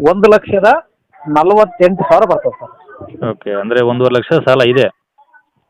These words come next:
Speaker 1: ಹಾ, ಒಂದೂವರೆ ಲಕ್ಷ ಅನ್ಕೊಳ್ಳಿ, ಎರಡ್ ಸಾವಿರ
Speaker 2: ಹ್ಮ್.
Speaker 1: ಕಮ್ಮಿ ಇದೆ, ಒಂದೂವರೆ ಅನ್ಕೊಳ್ಳಿ.
Speaker 2: ಓಕೆ.
Speaker 1: ನಾನು ಡೌನ್ ಪೇಮೆಂಟ್ ಒಂದು ಹತ್ತು ಕಟ್ತೀನಿ.
Speaker 2: ಹ್ಮ್.
Speaker 1: ಆ, ನಾನು ಕೇಳ್ತಿರೋದು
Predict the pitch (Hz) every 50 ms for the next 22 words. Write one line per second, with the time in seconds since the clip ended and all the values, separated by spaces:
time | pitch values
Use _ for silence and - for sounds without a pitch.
0 | - - - _ - _ _ - - 190 196 175 175 196 170 196 190 175 180 -
1 | - 196 180 147 165 151 156 156 143 127 - _ - 143 143 127 139 165 180 180
2 | - 175 170 175 190 262 233 196 185 185 190 175 175 170 - 147 139 147 185 254
3 | 302 302 _ _ _ 117 110 107 98 - 107 101 98 - _ 147 151 165 202 220
4 | 220 214 208 196 196 214 220 233 240 226 214 202 190 185 - - 151 156 165 190
5 | 208 208 196 208 202 196 185 175 220 226 180 160 175 208 196 202 190 - - -
6 | - 165 147 151 135 131 131 302 208 262 - - - - - - - 127 127 120
7 | - 98 679 - - - - - - _ _ 719 - - - - - - - 165
8 | 160 160 156 156 170 175 170 160 - 190 196 190 196 185 202 254